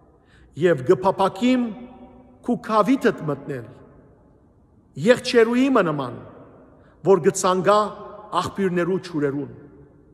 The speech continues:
Քառասուն երկրորդ Սաղմոսն է, սիրելիներ, որ ինչպես որ եղջերուն եղնիկը գփափակի վազող ջուրերուն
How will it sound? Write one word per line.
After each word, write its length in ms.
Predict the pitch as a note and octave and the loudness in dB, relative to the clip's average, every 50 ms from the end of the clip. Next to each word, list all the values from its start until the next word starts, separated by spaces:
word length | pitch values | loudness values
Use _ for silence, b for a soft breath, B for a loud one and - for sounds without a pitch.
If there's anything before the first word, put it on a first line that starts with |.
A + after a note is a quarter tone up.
| _ _ _ | _ _ _
Քառասուն 400 | - E3 E3+ F3 E3+ - F#3+ F3+ | -4 0 0 0 0 -2 -2 2
երկրորդ 400 | F3 G3 G3+ D#3 F#3 F#3 F3+ F#3+ | 4 4 4 4 2 -2 -2 -2
Սաղմոսն 480 | - - F3+ F3 E3 F3 F3+ E3+ - F3 | -4 -4 -2 -2 -2 -4 -6 -4 -4 -6
է, 40 | D3 | -6
սիրելիներ, 480 | - - F3+ E3 E3 D#3+ D#3+ F#3 G3+ F#3+ | -6 -8 -4 -2 -2 0 0 0 -2 0
որ 200 | F3 F#3 F3+ F3+ B B B B B | 0 -2 -4 -4 B B B B B
ինչպես 480 | A3+ A3+ A3 - - - C4+ C#4 C4+ - | -6 -6 -4 -6 0 0 0 0 0 0
որ 220 | A3 A3 F#3 D3+ C#3 | 0 0 0 0 4
եղջերուն 540 | E3 G#3+ G#3 - - G#3+ G3+ G3 A#3 A3 E3+ | 4 2 2 4 0 0 0 0 0 -4 0
եղնիկը 520 | D3 E3+ G3+ F3+ G3 A3 B3 G#3 G#3 F3 B2 G#2+ - - - - - - - - - - - - - _ _ _ _ _ _ _ _ _ _ _ _ _ _ _ _ _ | 2 2 2 2 0 -2 0 2 2 0 0 -2 -8 -16 -18 -18 -20 -20 -20 -20 -20 -20 -20 -20 -20 _ _ _ _ _ _ _ _ _ _ _ _ _ _ _ _ _
գփափակի 580 | G3 A3+ - B3 A#3+ A#3+ B3 A#3+ A#3+ - C4 A3 | 4 4 4 2 2 2 2 2 2 2 -2 0
վազող 480 | D3 E3+ F#3+ G#3+ F#3+ D3+ B3 A#3+ A#3+ - | 2 4 4 4 4 2 0 0 0 -4
ջուրերուն 480 | - G3+ G3 F#3+ F#3 F#3 A3 G#3 E3+ | -6 -2 -2 0 0 -2 -2 -6 -6